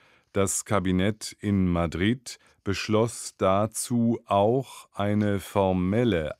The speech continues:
Anfrage. Das ist der erste Schritt, um Artikel einhundertfünfundfünfzig der spanischen Verfassung zu aktivieren.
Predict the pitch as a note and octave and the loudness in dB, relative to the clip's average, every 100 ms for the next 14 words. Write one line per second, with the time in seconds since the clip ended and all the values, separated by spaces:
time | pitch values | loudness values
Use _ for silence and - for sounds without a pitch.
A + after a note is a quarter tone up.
0 | - F#2 F#2 - - D#2 D#2+ D2+ C#2+ D#2 | -4 -2 -2 -4 -10 -6 -4 -4 -8 -10
1 | D2+ _ _ _ _ _ _ - - - | -12 _ _ _ _ _ _ -20 -20 -2
2 | D3+ E3 - C#3 - - A#2+ G#2+ - C#3 | 0 0 0 0 0 4 6 6 2 2
3 | D3+ C3+ - - F2+ E2+ A2 C#3+ F#3 - | 2 2 -2 -2 -2 -2 0 0 0 -6
4 | _ _ - C3+ C3+ C3 C3 - A2 A2 | _ _ -2 2 4 4 0 0 0 0
5 | - C3+ C3+ - A#2 A2 A2+ A#2+ A#2+ A#2 | -2 -6 -2 2 4 4 2 2 2 4
6 | G#2+ G2 - C3 - G#2 F2+ - A#2+ B2 | 2 -2 -2 -2 -2 -2 -2 0 2 4
7 | G#2+ - - - D#3+ E3+ - _ _ _ | 2 -6 -10 -2 -2 -4 -16 _ _ _
8 | - A2+ G#2 G2 - - G2 G2+ G#2 G2 | -2 2 2 0 -4 0 2 2 0 -2
9 | - A2+ A2+ - B2+ A#2 - B2+ - G#2+ | -4 -2 -2 -4 -4 -4 -2 -4 -2 -2
10 | E2+ D#2 D2 - - G2 F#2 - - F#2+ | -2 -6 -12 -14 -6 -4 -4 -6 -8 -6
11 | D#2+ F2+ D#2 D2 | -2 -4 -4 -8